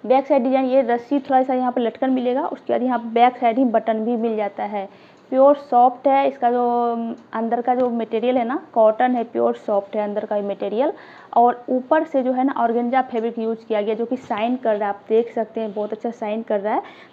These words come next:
तो ये जो है ऑर्गेन्जा fabric use किया गया है ये ऊपर का material के लिए,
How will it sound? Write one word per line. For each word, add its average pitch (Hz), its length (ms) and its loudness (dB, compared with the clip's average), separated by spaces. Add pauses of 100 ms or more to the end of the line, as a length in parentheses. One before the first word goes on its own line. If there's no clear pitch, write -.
तो 233 60 -4
ये 247 180 2
जो 254 60 0
है 277 80 2
ऑर्गेन्जा 247 420 0
fabric 247 340 -2
use 233 300 -4
किया 220 200 -2
गया 214 240 -2
है 277 200 0 (340)
ये 226 160 0
ऊपर 226 360 -2
का 262 160 -2
material 233 380 -2
के 226 180 -2
लिए, 277 240 -2